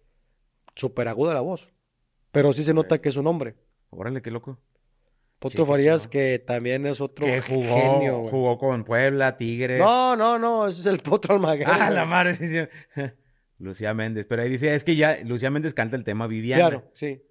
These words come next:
Speaker 2: Ok.
Speaker 1: Pero el primer tema lo cantó él.
Speaker 2: Órale.
Speaker 1: Pero sí, el, el tema lo cantó ella, eh, Viviana. Digo,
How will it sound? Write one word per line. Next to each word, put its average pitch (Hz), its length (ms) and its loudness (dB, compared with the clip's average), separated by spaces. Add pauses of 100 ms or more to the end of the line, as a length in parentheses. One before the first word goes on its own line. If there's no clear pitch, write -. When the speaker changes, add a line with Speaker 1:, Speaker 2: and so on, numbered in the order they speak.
(120)
Speaker 2:
Ok. - 180 -14
Speaker 1:
Pero 160 140 6
el 156 120 2
primer 170 240 2
tema 233 280 2
lo 190 120 0
cantó 151 320 0
él. 123 120 -6 (240)
Speaker 2:
Órale. 101 460 -12
Speaker 1:
Pero 147 200 4
sí, 165 100 2
el, 180 120 -2
el 160 340 -8
tema 156 200 0
lo 147 120 -2
cantó 131 380 -4
ella, 131 220 -4 (520)
eh, 151 100 -4
Viviana. 131 400 0 (420)
Digo, 147 300 4